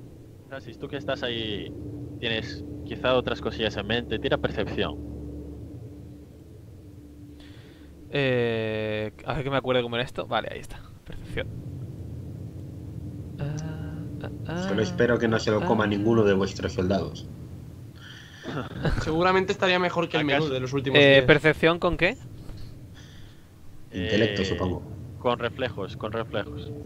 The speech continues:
Speaker 2: Madre mía.
Speaker 1: ¿Acaso crees que esto,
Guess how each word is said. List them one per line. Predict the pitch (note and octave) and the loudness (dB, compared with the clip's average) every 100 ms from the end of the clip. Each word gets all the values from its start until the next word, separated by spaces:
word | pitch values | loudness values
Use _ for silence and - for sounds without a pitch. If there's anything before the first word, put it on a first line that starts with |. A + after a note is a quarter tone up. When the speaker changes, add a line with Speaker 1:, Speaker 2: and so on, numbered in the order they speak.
| - - D3 - - - - - | -10 -10 -10 -10 -10 -10 -8 -8
Speaker 2:
Madre | - - | -8 -6
mía. | - C#3+ - - - - - - | -8 -8 -8 -8 -8 -8 -6 -2
Speaker 1:
¿Acaso | A2 D3 D3 - | 2 2 2 0
crees | C3+ D3 D3 | 2 2 2
que | C#3+ | 0
esto, | C3+ C#3+ | -2 -4